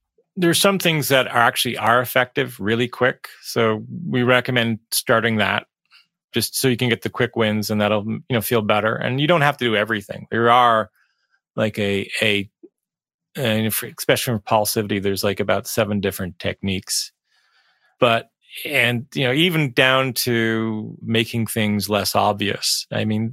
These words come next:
when we have a lot of ones that people, for, for example, that really kind of hits their productivity is checking email too much, right?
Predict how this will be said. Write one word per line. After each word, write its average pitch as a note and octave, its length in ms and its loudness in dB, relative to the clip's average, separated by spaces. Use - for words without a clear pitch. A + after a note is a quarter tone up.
when C3+ 180 4
we C3 140 0
have A#2+ 400 0
a - 40 2
lot C#3+ 120 6
of B2+ 80 -4
ones A#2+ 240 2
that A2 140 -4
people, A#2+ 340 0
for, A#2 100 -2
for A2 220 -4
example, G#2 400 -2
that G2 160 -2
really C#3 540 2
kind A#2 180 -4
of G#2 140 -6
hits - 480 0
their A2+ 560 2
productivity C3+ 460 2
is - 180 -2
checking C#3+ 280 2
email A#2+ 280 2
too A2 140 -6
much, - 380 -6
right? A2 140 -8